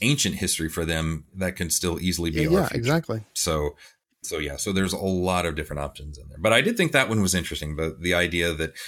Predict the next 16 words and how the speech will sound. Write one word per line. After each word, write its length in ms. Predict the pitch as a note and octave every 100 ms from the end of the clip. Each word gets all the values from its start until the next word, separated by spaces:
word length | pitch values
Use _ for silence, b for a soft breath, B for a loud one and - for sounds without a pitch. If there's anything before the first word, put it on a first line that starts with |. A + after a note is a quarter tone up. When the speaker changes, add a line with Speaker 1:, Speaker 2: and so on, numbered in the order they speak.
| B
Speaker 1:
we 120 | G#2
could 240 | G3 F2 -
prove 360 | - C#3+ C3+
that 140 | A2+ G#2+
this 200 | F#2+ F2+
is 100 | E2
a 60 |
different 400 | D#2+ G2+ - F#2+
timeline 680 | - F2+ F2+ E2+ E2+ E2 E2
or 180 | E2 D#2+
not 460 | D#2 E2 F2 F#2+ -
the 120 | E2
Earth 220 | F2 E2+
of 140 | D2+ -
our 240 | F2+ F#2
future, 640 | - - E2 - D#2 D2+